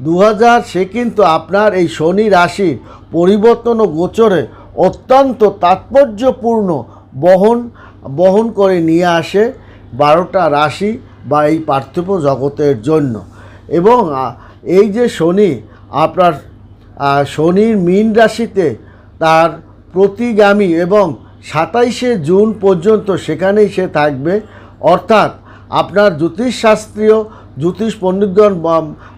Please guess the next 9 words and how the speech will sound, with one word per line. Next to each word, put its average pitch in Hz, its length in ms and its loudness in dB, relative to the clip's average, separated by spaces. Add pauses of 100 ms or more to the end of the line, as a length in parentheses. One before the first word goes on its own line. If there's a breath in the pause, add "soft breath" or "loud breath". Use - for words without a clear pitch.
বলেছেন 180 560 2 (380 soft breath)
যে 151 160 -4
গণনা 190 460 0
অনুসারে 202 640 2 (100)
একশো 190 460 0
আটত্রিশ 208 840 -2
দিন 165 340 2 (360 loud breath)
প্রতিগামী 226 720 2
গতিতে, 185 680 0